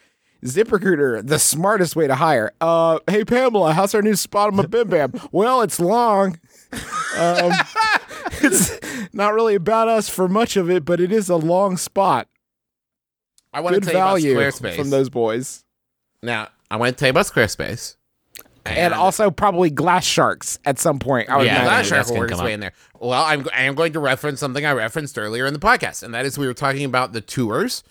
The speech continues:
Speaker 2: and we said macroyshows dot com slash tours, and I said, "Yeah, I can put that up there. That'll be up by the time."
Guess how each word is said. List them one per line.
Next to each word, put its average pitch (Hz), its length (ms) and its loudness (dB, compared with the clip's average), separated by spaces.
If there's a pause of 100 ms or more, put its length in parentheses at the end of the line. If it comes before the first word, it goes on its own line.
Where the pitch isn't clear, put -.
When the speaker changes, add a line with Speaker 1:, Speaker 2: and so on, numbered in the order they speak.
(200)
Speaker 2:
and - 80 -10
we 113 60 -4
said 113 160 -2
macroyshows 120 720 0
dot 123 200 -2
com 117 160 -4
slash 131 220 -4
tours, 156 320 -2
and 104 100 -8
I 113 40 -4
said, 175 220 -6
"Yeah, 233 120 -2
I 147 80 2
can 117 120 -8
put 101 220 -10
that 101 120 0
up 107 120 -4
there. 160 120 -2
That'll 92 220 -4
be 90 140 -6
up 85 100 -8
by 92 100 -6
the 90 120 -6
time." 104 200 -10